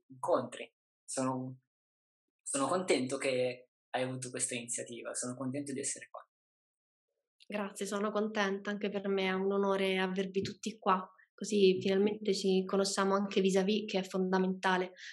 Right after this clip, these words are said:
Speaker 2: Per ora avete un po' ascoltato la mia voce, o quantomeno vista in qualche video, ma sicuramente sarà differente l'approccio che avremo questa sera e le cose che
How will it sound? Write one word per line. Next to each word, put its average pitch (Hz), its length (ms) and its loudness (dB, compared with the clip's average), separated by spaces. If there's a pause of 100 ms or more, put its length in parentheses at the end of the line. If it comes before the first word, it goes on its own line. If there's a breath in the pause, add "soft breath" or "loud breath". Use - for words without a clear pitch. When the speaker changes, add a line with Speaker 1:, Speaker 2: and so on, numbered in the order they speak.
(120 loud breath)
Speaker 2:
Per 190 160 2
ora 196 120 8
avete 185 300 4
un 190 140 2
po' 190 460 4
ascoltato 196 520 -2
la 196 100 6
mia 196 140 6
voce, 202 720 4
o 185 80 -4
quantomeno 190 520 2
vista 190 260 2
in 190 100 -2
qualche 196 320 0
video, 202 320 4 (440 loud breath)
ma 185 160 2
sicuramente 202 480 2
sarà 185 200 0
differente 185 580 0
l'approccio 185 500 -2
che 185 60 2
avremo 185 440 2
questa 190 320 -4
sera 269 320 6
e 180 60 2
le 185 100 6
cose 190 240 4
che 180 220 0